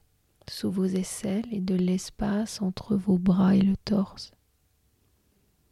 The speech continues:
Tout est déposé.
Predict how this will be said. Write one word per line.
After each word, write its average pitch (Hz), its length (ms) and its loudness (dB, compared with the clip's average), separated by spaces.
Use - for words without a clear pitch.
Tout - 260 -10
est 214 60 -4
déposé. 190 880 0